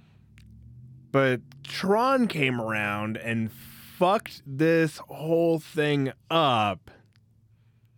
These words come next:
So I said, you know, make the women, you know, choose who they have a child with, and you only get one child. And Tron, what did you say?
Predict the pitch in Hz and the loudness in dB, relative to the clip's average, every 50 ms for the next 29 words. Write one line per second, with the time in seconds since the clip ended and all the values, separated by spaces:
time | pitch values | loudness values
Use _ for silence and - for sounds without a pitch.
0 | _ _ _ _ _ _ _ _ _ _ _ _ _ _ _ _ _ _ - - | _ _ _ _ _ _ _ _ _ _ _ _ _ _ _ _ _ _ -2 0
1 | 147 139 143 147 143 - - 143 131 120 127 147 147 - _ _ - 151 143 131 | 2 2 4 2 0 0 0 0 0 0 -4 -14 -16 -18 _ _ -2 0 2 2
2 | 127 135 147 160 175 - - 175 165 165 160 165 160 160 160 160 156 151 123 139 | 2 2 4 2 2 2 2 2 2 4 2 2 2 2 2 0 -2 -2 -4 -4
3 | 143 139 135 131 131 131 131 - - - - 165 151 151 151 147 147 143 - - | -2 0 0 2 0 0 -2 -4 -6 -2 0 2 4 4 4 4 2 0 -2 -8
4 | - - - 160 156 151 151 147 147 143 139 139 131 - 151 139 131 127 131 127 | -12 -2 0 2 2 2 2 2 2 0 0 -2 -2 0 0 2 2 2 0 0
5 | 131 127 127 127 127 127 127 127 - - - _ _ _ _ _ _ _ _ _ | 0 0 2 2 2 2 0 -2 -6 -14 -20 _ _ _ _ _ _ _ _ _
6 | _ _ _ _ _ _ _ _ _ _ - 120 127 131 127 127 131 131 131 123 | _ _ _ _ _ _ _ _ _ _ -4 -2 0 0 0 0 0 0 2 2
7 | 127 123 101 90 92 104 110 110 110 113 123 127 127 127 127 123 117 - - 123 | 2 0 0 -4 -8 -10 -10 -8 -2 0 2 2 4 4 2 0 0 0 0 0
8 | 110 104 98 92 85 85 85 82 87 - - - _ _ _ _ _ _ _ _ | 0 0 -2 -4 -6 -8 -12 -14 -16 -18 -20 -20 _ _ _ _ _ _ _ _
9 | _ _ _ _ _ _ _ _ _ _ _ _ _ _ _ _ _ _ _ _ | _ _ _ _ _ _ _ _ _ _ _ _ _ _ _ _ _ _ _ _
10 | _ _ _ _ _ _ _ _ _ _ _ _ _ _ - 123 123 117 - 165 | _ _ _ _ _ _ _ _ _ _ _ _ _ _ -4 -2 -2 -2 0 0
11 | 160 160 165 170 175 180 180 170 185 190 - - 196 185 185 185 185 | 2 2 2 0 0 -2 -4 -2 -2 -4 -2 0 0 2 2 0 -2